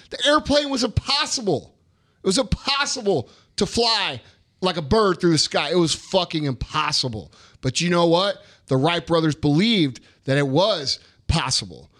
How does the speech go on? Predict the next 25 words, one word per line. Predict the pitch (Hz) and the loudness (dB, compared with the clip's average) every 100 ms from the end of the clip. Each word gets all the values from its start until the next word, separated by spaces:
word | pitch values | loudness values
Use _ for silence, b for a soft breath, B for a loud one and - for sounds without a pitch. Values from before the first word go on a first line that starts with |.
| b - | b -4
But | 156 | 0
they | 233 | 2
had | 254 285 277 | 2 0 0
an | |
impossible | 233 190 - 202 233 - 208 175 | 0 -2 -4 -4 -4 -4 0 0
goal. | 147 226 147 B B - | 2 2 2 B B -2
And | 185 | 0
if | 180 | 2
you | 208 | 2
don't | 302 233 | 2 0
have | 220 240 247 - | -2 -2 -4 -2
impossible | 202 - 196 170 220 208 190 | 0 0 -2 -2 -4 0 2
goals, | 160 185 233 - B B | 4 2 2 0 B B
you'll | 156 262 294 | 2 2 2
never | 254 285 285 | 0 0 0
achieve | 262 - 311 330 | 0 0 0 0
impossible | 285 202 262 254 277 285 | -2 -2 -2 -2 -2 -2
feats. | 262 339 339 - - - b b b _ | -2 -2 -2 -2 -4 -4 b b b _
It's | 196 - | -2 0
just | - 277 - | 0 0 0
the | 214 | 2
way | 202 202 | 2 2
it | 202 | 2
works, | 190 254 - - - - b b b 147 | 4 4 2 -4 -6 -6 b b b -6
okay? | 139 202 208 | -2 -2 -4